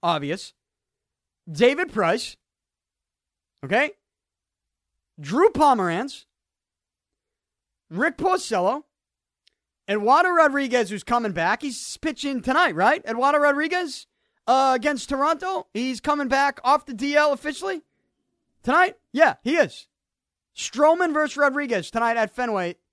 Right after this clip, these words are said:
The Blue Jays in town. So you have, and they're gonna go with the six-man rotation, at least for right now, because you come off the All-Star break. You had a double, yeah, you played four games this weekend,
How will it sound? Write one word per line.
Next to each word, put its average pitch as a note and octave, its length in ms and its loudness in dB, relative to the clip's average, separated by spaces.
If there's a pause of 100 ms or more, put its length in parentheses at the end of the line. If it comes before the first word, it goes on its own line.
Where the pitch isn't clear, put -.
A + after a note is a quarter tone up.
(260)
The F#3+ 80 -2
Blue B3 200 -2
Jays G3 260 -2
in D3 100 -8
town. A#2+ 260 -12 (800)
So A3 320 0 (300)
you C4 180 -2
have, G#3+ 560 0 (180)
and B3+ 220 -2
they're C4 80 2
gonna E4+ 180 2
go D#4+ 200 2
with C#4 120 -2
the B3+ 80 -10
six-man C#4 460 -8
rotation, B3+ 580 -4
at A#3 220 -10
least D#4 240 -6
for - 160 -12
right C4 220 0
now, A#3 340 0 (460)
because B3+ 680 0
you A3+ 80 -10
come D4 240 -4
off D4 160 2
the C4+ 140 -4
All-Star B3+ 380 0
break. A3+ 360 -2
You G#3 120 -6
had G#3+ 120 -2
a G#3 60 -4
double, B3+ 460 0
yeah, A#3 160 2
you G#3+ 100 -2
played A#3+ 240 -4
four D#4 220 -2
games C#4 240 -4
this G#3+ 120 -12
weekend, D3+ 320 -6